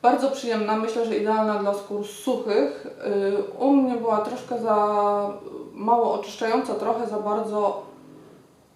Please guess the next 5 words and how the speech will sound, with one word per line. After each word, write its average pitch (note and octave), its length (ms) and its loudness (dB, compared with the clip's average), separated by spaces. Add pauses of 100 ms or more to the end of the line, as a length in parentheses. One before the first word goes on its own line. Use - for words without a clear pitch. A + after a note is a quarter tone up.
(120)
natłuszczająca, G3 1080 2 (960)
ale B3+ 240 6
bardzo G#3+ 320 4
ciekawy F#3+ 320 -2
kosmetyk. G3+ 440 -6